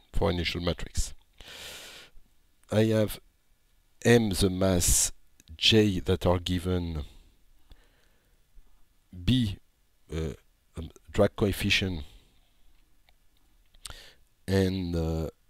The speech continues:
uh, they are given by ten, nine, eighty-one.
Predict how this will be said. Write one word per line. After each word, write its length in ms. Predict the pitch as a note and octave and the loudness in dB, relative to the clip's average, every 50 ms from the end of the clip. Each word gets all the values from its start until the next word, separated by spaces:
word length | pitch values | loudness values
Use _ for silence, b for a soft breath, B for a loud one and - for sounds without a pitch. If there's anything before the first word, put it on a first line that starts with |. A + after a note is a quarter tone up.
| _ _ _ _ _ - | _ _ _ _ _ -12
uh, 280 | D#2 E2 D#2 D#2+ D2+ - - _ _ _ _ _ _ _ _ _ _ _ _ - | -10 -10 -8 -8 -8 -10 -12 _ _ _ _ _ _ _ _ _ _ _ _ -4
they 80 | D#2+ F2+ | 2 4
are 160 | F2+ F2+ F2+ | 4 4 4
given 440 | E2 - F2+ F2 - F2+ E2+ F2 D#2 | 2 -2 -6 -6 -4 -4 -4 -4 -2
by 260 | D2+ D#2 D2+ D#2 - - _ _ _ _ _ _ _ _ - | 0 0 0 0 -2 -6 _ _ _ _ _ _ _ _ -2
ten, 520 | - G#2+ A2+ A#2+ B2+ C3+ C#3 C3+ D3 D3+ - - - _ _ _ _ _ _ _ _ b b b b b b b b b b b b b - | 0 2 2 2 0 0 -4 -6 -8 -10 -14 -18 -20 _ _ _ _ _ _ _ _ b b b b b b b b b b b b b -8
nine, 380 | F#2 G2 G#2 G#2 G2+ G2 F2+ - _ _ _ _ _ _ _ _ _ _ _ _ _ _ - | -4 0 2 2 2 0 -2 -4 _ _ _ _ _ _ _ _ _ _ _ _ _ _ -8
eighty-one. 960 | E2 D2+ - - E2 E2 F2+ F#2+ G#2+ A#2 B2+ C3 C3+ C#3+ C#3 C#3+ C#3+ D3 | -8 -6 -6 -8 -6 -4 -4 -2 -2 -2 -4 -4 -6 -8 -8 -8 -10 -10